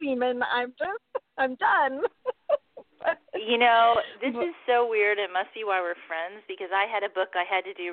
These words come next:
Speaker 2: research on artificial insemination of cows as well. And of all the
Speaker 1: <laughs>
Speaker 2: bizarre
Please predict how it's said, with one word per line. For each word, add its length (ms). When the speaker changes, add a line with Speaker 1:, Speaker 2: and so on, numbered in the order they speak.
Speaker 2:
research 480
on 320
artificial 640
insemination 880
of 80
cows 400
as 160
well. 400
And 160
of 160
all 320
the 160
Speaker 1:
<laughs> 0
Speaker 2:
bizarre 640